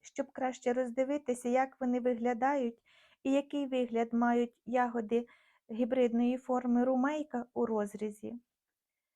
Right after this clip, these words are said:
Не дивлячись на те, е, що у той час, коли ягоди вже почали наливатися,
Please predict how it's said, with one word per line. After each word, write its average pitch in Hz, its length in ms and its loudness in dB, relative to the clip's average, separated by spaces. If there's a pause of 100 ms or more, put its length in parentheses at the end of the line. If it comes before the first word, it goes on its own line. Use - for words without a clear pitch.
(140)
Не 311 120 0
дивлячись 262 640 -2
на 262 120 0
те, 285 320 0 (340)
е, 247 100 4
що 262 340 -4
у 277 120 -4
той 269 240 -2
час, 220 340 -4
коли 254 260 0
ягоди 240 500 0
вже 233 220 -4
почали 240 460 -2
наливатися, 240 920 -2